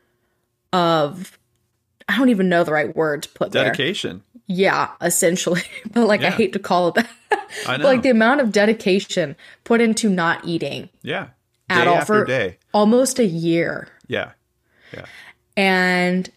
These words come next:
Speaker 1: constantly taking laxatives. And between doing that, it obviously very negatively impacted his health. And so then naturally, some of the other symptoms started to
Speaker 2: Right.
Speaker 1: occur.
Speaker 2: Right.
Speaker 1: And then this whole memory loss thing was just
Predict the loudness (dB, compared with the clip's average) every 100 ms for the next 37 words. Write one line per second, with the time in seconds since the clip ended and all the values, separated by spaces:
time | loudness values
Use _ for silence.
0 | _ -8 0 0 0 -2 -2 0 0 0
1 | 0 0 0 -2 -4 -2 -4 -6 -4 -2
2 | -2 0 2 2 0 -2 -2 0 2 0
3 | 0 0 2 0 0 -2 -4 -6 -2 2
4 | 4 2 2 0 0 -2 0 -4 -2 -4
5 | -2 -2 -2 -4 -8 -6 -2 0 -2 -6
6 | -4 -4 0 2 2 -2 -2 0 0 -2
7 | -2 -4 -2 -2 -2 -2 -4 0 2 2
8 | 0 -4 -4 -6 -4 -2 -2 -4 -8 -6
9 | -6 -4 -4 -2 -2 -2 -6 -10 -14 -12
10 | -2 2 2 2 2 0 0 2 2 2
11 | 4 4 4 2 0 -2 -4 -2 -2 -2
12 | -2 -4